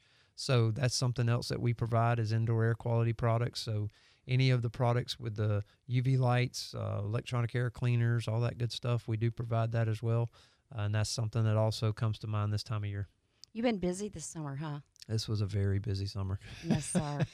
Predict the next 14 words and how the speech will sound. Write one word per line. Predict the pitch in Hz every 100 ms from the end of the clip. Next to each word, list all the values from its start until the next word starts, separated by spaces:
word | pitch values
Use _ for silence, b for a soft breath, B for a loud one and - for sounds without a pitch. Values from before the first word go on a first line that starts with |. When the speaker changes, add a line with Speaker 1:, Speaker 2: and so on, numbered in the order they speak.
| -
Speaker 1:
<laughs> | 147 -
Speaker 2:
But | 220 -
you, | 208 208 233 214 -
you | 208
wanted | 214 285 302
to | 208
talk | 196 190 285
about, | - 165
because | - 180 185 170
now | 180 180 226
is | 202 175
the | 165
perfect | - - 240 294 170 -
time | 143 127 123